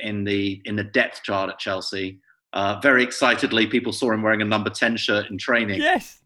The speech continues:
Speaker 1: Uh, and then realised that Willian was also wearing a number ten shirt.
Speaker 2: He was just cold.
Speaker 1: <laughs> So he's wearing
Speaker 2: <laughs> It's amazing.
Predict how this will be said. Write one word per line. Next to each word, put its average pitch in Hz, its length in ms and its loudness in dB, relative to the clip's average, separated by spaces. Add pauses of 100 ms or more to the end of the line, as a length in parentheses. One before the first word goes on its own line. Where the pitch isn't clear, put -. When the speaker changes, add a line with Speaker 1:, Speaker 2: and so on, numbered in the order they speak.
Speaker 1:
Uh, 113 320 2
and 120 100 2
then 123 160 6
realised 117 460 6
that 123 160 4 (380)
Willian 117 360 6
was 110 140 0
also 123 260 2
wearing 104 200 2
a 104 40 -2
number 98 220 -4
ten 98 220 -4
shirt. 107 320 -4 (180)
Speaker 2:
He 240 120 -8
was 208 120 -4
just - 260 -6
cold. 285 580 2
Speaker 1:
<laughs> - 520 0
So 190 320 2
he's - 160 4
wearing 170 220 4
Speaker 2:
<laughs> - 120 -8
It's 320 600 2
amazing. 285 600 4